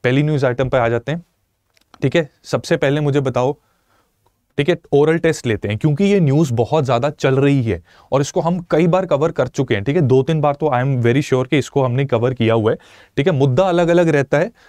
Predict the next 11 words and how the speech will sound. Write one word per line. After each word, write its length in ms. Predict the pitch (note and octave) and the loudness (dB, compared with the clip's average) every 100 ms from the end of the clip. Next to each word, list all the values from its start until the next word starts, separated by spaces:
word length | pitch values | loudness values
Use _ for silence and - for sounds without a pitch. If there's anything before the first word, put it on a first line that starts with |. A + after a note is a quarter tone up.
| _ | _
तो 120 | D#3+ - | -2 0
यहाँ 320 | B2 A#2+ D#3+ | 0 2 0
पर 160 | - D#3 | 0 0
भी 200 | C#3 C3+ | 2 2
आप 220 | B2 B2+ | 0 -2
कुछ 220 | - - | -4 -2
नया 240 | A#2+ A#2 C3+ | 0 0 0
सीखने 320 | B2+ A2 A#2+ | -2 -2 -2
वाले 220 | G#2 F2+ | -2 -4
हैं 60 | F2 | -6
आज। 260 | E2+ - | -8 -12